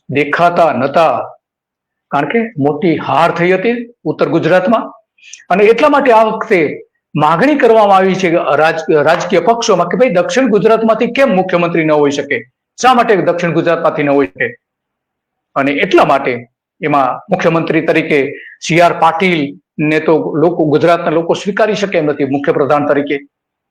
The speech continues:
અને એમને આ વખતે લોકસભામાં નિષ્ફળતા પણ મળી છે. તો સી આર પાટીલ જે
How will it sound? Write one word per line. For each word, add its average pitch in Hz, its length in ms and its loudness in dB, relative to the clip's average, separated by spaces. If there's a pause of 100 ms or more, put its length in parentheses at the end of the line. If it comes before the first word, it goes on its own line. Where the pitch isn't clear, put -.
(540)
અને 165 180 2
એમને 180 200 2
આ 175 180 4
વખતે 180 460 0
લોકસભામાં 180 520 0
નિષ્ફળતા 262 420 0
પણ 240 160 0
મળી 175 260 0
છે. 190 140 -10 (2500)
તો 214 440 2 (1000)
સી 226 100 2
આર 294 200 2
પાટીલ 208 600 -2 (1900)
જે 147 480 0